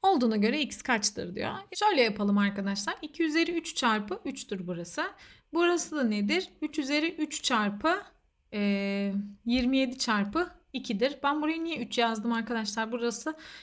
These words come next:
iki. Tamam, bu iki dışarı çıkacak. İki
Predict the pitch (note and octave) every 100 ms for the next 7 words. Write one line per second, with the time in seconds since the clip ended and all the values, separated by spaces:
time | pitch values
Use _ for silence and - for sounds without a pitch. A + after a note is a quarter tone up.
0 | - C#4+ - F#3+ G3+ - _ - E4 D4
1 | D4 D4 F4 E4 D4+ D4 C#4+ D4 C#4+ -
2 | A3 F#3+ F#3 - _ - D4 - D#4+